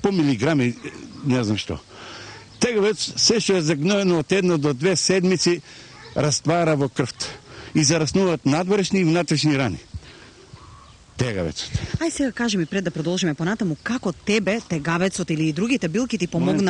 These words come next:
Speaker 1: Моментално.
Speaker 2: Ти си бил многу болен човек. Дај да,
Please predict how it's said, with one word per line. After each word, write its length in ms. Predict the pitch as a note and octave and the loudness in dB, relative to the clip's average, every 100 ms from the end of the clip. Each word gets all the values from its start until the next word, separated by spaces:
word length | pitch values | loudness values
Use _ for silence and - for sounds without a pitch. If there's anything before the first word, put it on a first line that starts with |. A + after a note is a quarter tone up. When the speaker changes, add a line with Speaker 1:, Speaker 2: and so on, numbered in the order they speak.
| E3+ | 0
Speaker 1:
Моментално. 280 | C#3+ - - | -2 -8 -4
Speaker 2:
Ти 100 | B3+ | 0
си 120 | C4 | 0
бил 140 | B3 C4 | 2 2
многу 260 | G#3 A#3+ | 2 0
болен 300 | F3 F#3+ C4+ | 0 0 0
човек. 460 | - F4+ D#3 - - - - - | 2 0 0 -6 -14 -14 -10 0
Дај 140 | E4+ | 2
да, 180 | C#4+ | 2